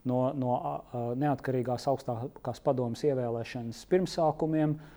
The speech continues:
un Imants Daudišs bija uzņēmies vadīt komisiju, kurā bija ļoti daudz arī mākslinieki un,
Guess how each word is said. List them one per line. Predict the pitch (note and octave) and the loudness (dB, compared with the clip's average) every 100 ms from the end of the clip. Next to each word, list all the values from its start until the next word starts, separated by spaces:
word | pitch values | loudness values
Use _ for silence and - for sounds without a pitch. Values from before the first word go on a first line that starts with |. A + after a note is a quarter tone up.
| - - | -20 -6
un | C3+ D3+ | 0 2
Imants | C#3+ A#2+ A2 | 2 2 4
Daudišs | C#3 D3+ C#3 - - | 4 4 2 -2 -2
bija | C3 C#3+ | -4 0
uzņēmies | D3+ C#3 B2+ A#2+ B2 A#2+ - - B2+ | 2 2 2 0 -2 -4 -6 -6 2
vadīt | C#3+ B2+ A#2+ - | 4 4 -2 0
komisiju, | F3+ D#3+ - C#3+ B2+ | 0 0 0 0 0
kurā | - C#3 A#2+ | 2 2 2
bija | B2+ C#3 | 4 6
ļoti | D3+ - A#2+ | 6 6 2
daudz | C3+ D3 C#3+ C3 | 4 6 4 0
arī | B2 | 0
mākslinieki | B2 C#3+ C3 - C3 C3 B2+ B2+ C3+ | 2 2 0 -2 -2 0 -2 -2 -4
un, | B2+ | -2